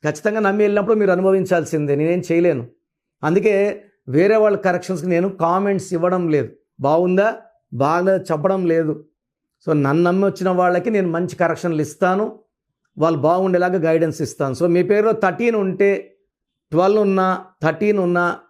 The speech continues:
సిక్స్టీన్ ఉన్నా, ఎయిటీన్ ఉన్నా, నైన్టీన్ ఉన్నా, ట్వంటీ సెవెన్ ఉన్నా, థర్టీ వన్ ఉన్నా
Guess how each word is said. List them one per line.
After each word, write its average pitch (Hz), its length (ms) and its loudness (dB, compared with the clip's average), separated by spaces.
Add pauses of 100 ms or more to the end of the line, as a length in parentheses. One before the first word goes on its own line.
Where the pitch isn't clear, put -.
(180)
సిక్స్టీన్ 202 520 -2
ఉన్నా, 175 240 0
ఎయిటీన్ 185 480 2
ఉన్నా, 175 240 0
నైన్టీన్ 185 540 0
ఉన్నా, 170 200 -2
ట్వంటీ 180 400 -2
సెవెన్ 180 260 -2
ఉన్నా, 170 180 -2
థర్టీ 170 340 -2
వన్ 190 200 0
ఉన్నా 170 280 -4